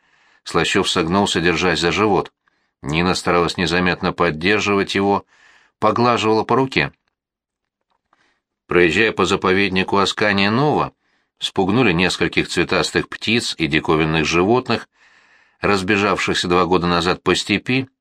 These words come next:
и чудом выживших. Из кустарника на краю балки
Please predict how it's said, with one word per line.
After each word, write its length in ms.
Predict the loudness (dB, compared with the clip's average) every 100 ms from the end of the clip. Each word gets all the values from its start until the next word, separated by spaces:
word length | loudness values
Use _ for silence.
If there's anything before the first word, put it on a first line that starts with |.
| _
и 160 | -2 -2
чудом 400 | 0 0 2 2
выживших. 580 | 0 0 -2 -2 -4 -8 _ _ _ _ _ _ _ _ _
Из 180 | 0 0
кустарника 720 | 0 -4 -2 -2 0 0 0
на 120 | -2 0
краю 320 | 0 0 0
балки 500 | 0 0 0 -4